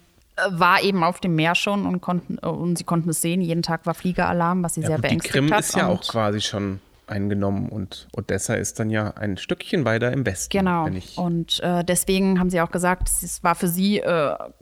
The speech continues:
Speaker 1: gleich klar, wir müssen weg hier. Die Kinder sind noch in Russland. Die p-, sind da praktisch und pflegen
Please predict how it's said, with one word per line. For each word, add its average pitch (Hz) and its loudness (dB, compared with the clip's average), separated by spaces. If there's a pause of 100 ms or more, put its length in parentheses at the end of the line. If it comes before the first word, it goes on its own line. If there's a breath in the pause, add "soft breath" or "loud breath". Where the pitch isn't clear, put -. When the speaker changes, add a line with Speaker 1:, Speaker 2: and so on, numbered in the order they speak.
(160)
Speaker 1:
gleich 170 -2
klar, 180 0 (720)
wir 170 0
müssen 160 0
weg 143 -2
hier. 143 -4 (960 loud breath)
Die 180 -2
Kinder 190 2
sind 190 2
noch 190 0
in 151 0
Russland. - -2 (360)
Die 190 -2
p-, - -12 (180)
sind 170 -2
da 175 2
praktisch - -2
und 170 -2
pflegen 185 0